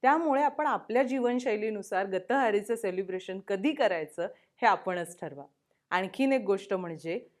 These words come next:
या व्हिडिओचा हेतू हा आपल्यापर्यंत ही रंजक माहिती पोहोचवणं हा इतकाच होता. कुठल्याही प्रकारच्या अंधश्रद्धेला प्रोत्साहन देणं हा आमचा हेतू नाही. तुम्हाला व्हिडिओ आवडला असेल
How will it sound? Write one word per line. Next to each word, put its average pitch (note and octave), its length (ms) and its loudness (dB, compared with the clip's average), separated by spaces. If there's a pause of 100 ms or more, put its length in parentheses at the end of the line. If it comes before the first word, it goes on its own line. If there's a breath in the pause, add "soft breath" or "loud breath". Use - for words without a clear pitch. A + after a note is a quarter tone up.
(120)
या G3+ 140 2
व्हिडिओचा A3 600 2
हेतू A3 380 -2
हा A#3 160 0
आपल्यापर्यंत G#3 720 -2
ही G#3+ 200 -2
रंजक G3+ 480 -4
माहिती G3+ 380 -6
पोहोचवणं F3+ 540 -6
हा G#3 220 -12
इतकाच B3 460 2
होता. - 220 -10 (380)
कुठल्याही C4 500 2
प्रकारच्या A#3 560 2
अंधश्रद्धेला A3 840 0
प्रोत्साहन A#3 720 0
देणं F3+ 300 -4
हा G#3 140 -2
आमचा G#3 420 -2
हेतू G#3 360 -6
नाही. E3+ 280 -2 (420)
तुम्हाला G3 240 0
व्हिडिओ G3+ 300 2
आवडला A3 460 6
असेल G#3 360 4